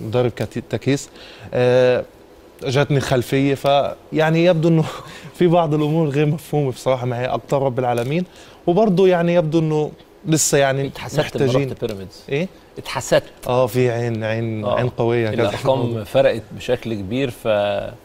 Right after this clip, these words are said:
Speaker 1: طبعًا، طبعًا، اكيد
Speaker 2: آه.
Speaker 1: هو الواحد بي-، بيعلى طبعًا. انا انتقلت ل-، لنوعيه بالنسبه لي ل-، لنادي بيراميدز، لكن ما بعرف، ان شاء الله اللي جاي بيكون احسن.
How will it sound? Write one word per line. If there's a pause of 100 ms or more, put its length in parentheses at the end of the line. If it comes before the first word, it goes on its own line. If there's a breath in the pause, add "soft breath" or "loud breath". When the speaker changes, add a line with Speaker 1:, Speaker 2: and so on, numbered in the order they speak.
(160)
Speaker 1:
طبعًا،
طبعًا،
اكيد
Speaker 2:
آه.
Speaker 1:
هو
الواحد
بي-،
بيعلى
طبعًا.
انا
انتقلت
ل-،
لنوعيه
بالنسبه
لي
ل-،
لنادي
بيراميدز، (720 loud breath)
لكن
ما
بعرف،
ان
شاء
الله
اللي
جاي
بيكون
احسن.